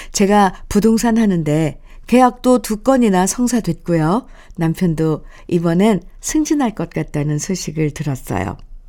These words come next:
모든 일이 이렇게만 잘 풀리면 좋겠습니다. 윤한기의 나는 행복합니다. 신청합니다. 이렇게 사연 주셨는데,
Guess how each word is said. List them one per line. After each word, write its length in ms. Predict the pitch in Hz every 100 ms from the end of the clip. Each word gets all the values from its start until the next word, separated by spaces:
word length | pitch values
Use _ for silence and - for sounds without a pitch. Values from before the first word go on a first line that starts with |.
| - - - -
모든 460 | 147 147 151 185
일이 440 | 175 135 175 180 - -
이렇게만 540 | 185 185 185 190 180
잘 340 | 175 170 156 160
풀리면 520 | - 220 214 175 165
좋겠습니다. 1160 | 170 - 175 - 170 160 160 165 175 165 151 143 - - - - -
윤한기의 800 | 175 185 208 185 170 175 185 311 - - - -
나는 380 | 151 156 202
행복합니다. 920 | 285 277 277 277 285 240 202 202 196 180
신청합니다. 1300 | - 196 208 196 190 175 170 185 185 170 143 - - -
이렇게 500 | 165 147 - 175 262 349 - - - - - - - 370 339
사연 300 | - - 202
주셨는데, 640 | 185 180 202 175 165 156 165